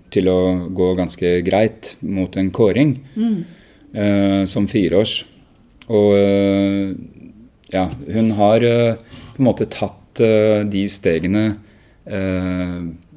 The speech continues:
Speaker 1: veldig lett.
Speaker 2: Mm.
Speaker 1: Så temmingen og innridningen gikk, eh, veldig enkelt. Og som fireårs så ble hun også kåret som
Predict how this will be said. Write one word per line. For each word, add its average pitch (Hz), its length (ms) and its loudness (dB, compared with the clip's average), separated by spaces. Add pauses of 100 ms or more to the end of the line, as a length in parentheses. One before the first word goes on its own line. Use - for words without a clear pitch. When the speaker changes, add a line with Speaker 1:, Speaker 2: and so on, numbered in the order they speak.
(440)
Speaker 1:
veldig 90 460 0
lett. - 380 -4 (200)
Speaker 2:
Mm. 185 240 -4
Speaker 1:
Så 101 380 -2
temmingen 98 640 0
og 107 100 -2
innridningen 92 480 0
gikk, - 380 -6
eh, 107 640 -2
veldig 98 320 0
enkelt. 196 360 -2 (760)
Og 104 800 4 (880)
som 113 280 -2
fireårs 120 420 4
så 135 120 2
ble 101 140 4
hun 98 160 4
også - 180 -4
kåret 90 380 0
som 101 320 0